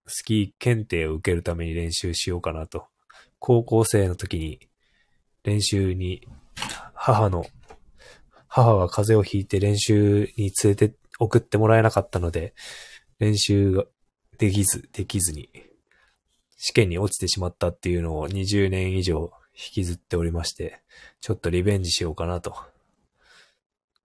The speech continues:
その後悔を清算するためにちょっと今年はトロ-、試験に挑もうかなと思っているのと、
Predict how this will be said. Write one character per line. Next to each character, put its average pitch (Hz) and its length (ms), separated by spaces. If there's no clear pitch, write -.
そ - 160
の 90 100
後 117 240
悔 85 220
を 85 60
清 98 240
算 95 180
す 92 140
る 95 60
た 101 120
め 98 120
に 80 80
ち - 80
ょ - 20
っ 85 40
と - 120
今 - 140
年 87 220
は 80 240
ト - 120
ロ-、 95 240
試 - 220
験 90 220
に 78 200
挑 95 180
も 95 120
う 87 40
か 90 120
な 80 120
と - 160
思 95 160
っ 90 40
て - 180
い 80 40
る 80 60
の 80 100
と、 - 300